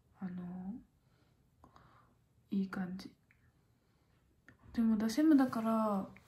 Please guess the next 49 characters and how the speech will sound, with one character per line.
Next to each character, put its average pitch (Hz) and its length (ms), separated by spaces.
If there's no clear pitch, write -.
カ - 160
バ 262 140
ー 254 40
力 226 240
ち - 180
ゃ 233 40
ん 226 80
と 226 100
あ 208 40
る 202 120
の 196 220
で、 180 100
本 - 220
当 208 40
に。 202 180
あ - 20
の、 190 80
肌 240 260
白 277 240
さ 285 140
ん 277 80
と 294 80
か - 160
は 202 140
こ 202 100
れ 208 140
ぐ 208 100
ら 208 120
い 208 100
が 214 100
い 208 80
い 202 40
と 202 120
思 240 140
い - 20
ま - 140
す。 - 240
私、 - 180
肌 254 280
白 330 220
で - 80
は 262 80
な 196 140
い 247 40
ん 285 60
で 247 80
す - 100
け - 120
ど、 - 200